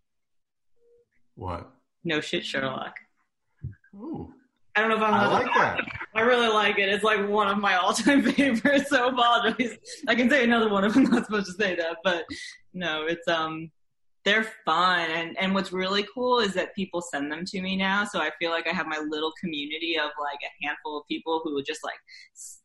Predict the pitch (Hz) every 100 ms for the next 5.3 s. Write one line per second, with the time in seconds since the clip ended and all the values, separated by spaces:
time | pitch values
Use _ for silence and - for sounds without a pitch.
0 | 175 - 233 220 214 220 214 190 190 185
1 | 180 180 170 170 170 165 156 160 185 -
2 | 185 180 147 143 139 139 147 143 - _
3 | _ - 208 196 180 151 139 135 - 139
4 | 135 135 151 135 135 139 156 151 - 139
5 | 139 - -